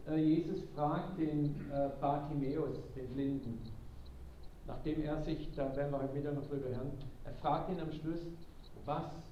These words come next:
willst du?" Warum fragt er ihn?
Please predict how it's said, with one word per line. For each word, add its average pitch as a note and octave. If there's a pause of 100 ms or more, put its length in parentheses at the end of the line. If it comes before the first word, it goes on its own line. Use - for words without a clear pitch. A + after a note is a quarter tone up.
(220)
willst D#3+
du?" - (2250)
Warum C#3+ (120)
fragt E3+
er -
ihn? A#2